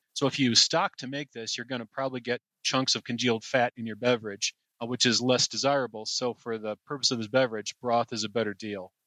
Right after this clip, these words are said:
Um, or consomme. Consomme, I, I actually did a little bit of research on that as well, which would work. It's actually clarified broth or stock. Um, and what they do is they will take broth or stock and they'll add egg whites to it and, and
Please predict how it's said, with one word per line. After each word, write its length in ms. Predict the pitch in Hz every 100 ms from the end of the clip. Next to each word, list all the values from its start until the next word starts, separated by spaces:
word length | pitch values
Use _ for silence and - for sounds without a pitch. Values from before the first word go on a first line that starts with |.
| -
Um, 380 | 113 107 104 104 _
or 160 | 135 139
consomme. 800 | - 151 151 - 113 107 104 107 _ _
Consomme, 360 | 147 151 - 131
I, 240 | 113 120
I 180 | 117 117
actually 480 | 120 117 - 131 117
did 260 | 110 - 120
a 20 |
little 160 | 120 113
bit 120 | 110
of 60 | 117
research 300 | 120 127 123
on 120 | 113
that 140 | 107
as 120 | 101 107
well, 400 | 131 120 110 - -
which 200 | 117 -
would 80 | 110
work. 300 | 107 104 120 _ _ -
It's 180 | 131 -
actually 380 | 127 - 127 113 -
clarified 840 | 135 180 139 - 117 107 104 104 _ _ -
broth 460 | 107 104 107 - - -
or 180 | 139 180
stock. 460 | - 117 98 101 - _ _
Um, 280 | 120 113 120
and 120 | 120
what 140 | 123 127
they 100 | 117
do 140 | 151
is 100 | 135
they 180 | 123 117
will 140 | 113
take 220 | - 117 107
broth 260 | 110 107
or 120 | - 107
stock 440 | - 113 110 -
and 120 | 123
they'll 160 | 113 120
add 220 | 127 120 127
egg 200 | 127 127
whites 240 | 127 127
to 180 | - 131
it 100 | 131 -
and, 300 | 113 107 104 - -
and 220 | 104